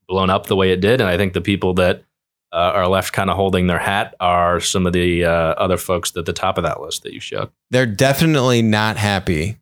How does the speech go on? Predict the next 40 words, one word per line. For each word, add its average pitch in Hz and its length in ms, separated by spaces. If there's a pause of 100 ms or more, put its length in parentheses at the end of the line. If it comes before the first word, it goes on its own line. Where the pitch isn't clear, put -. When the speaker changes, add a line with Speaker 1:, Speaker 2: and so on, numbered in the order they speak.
(580)
Speaker 2:
to 117 120
read 101 640 (380)
these 104 300
guys' 92 280
tweets - 500 (340)
today. 76 460 (680)
And 113 280
then, 107 400
and 120 180
then 110 180
look 123 160
at 120 120
the 104 80
value 104 520
of 92 200 (180)
the 101 80
four 104 240
billion, 95 460
five 101 280
billion, 92 600
whatever, 107 240
you 101 80
know, 95 260
some - 220
Speaker 1:
Right. - 60
Speaker 2:
of 101 60
this 101 200
more. 95 520 (840)
Um, 98 580 (260)
basically 135 320
all 117 180
in 110 120
Speaker 1:
<laughs> - 20
Speaker 2:
about 101 340
probably 104 240
ten 110 300
billion 104 320
dollars 95 540
<laughs> - 80
in, 120 200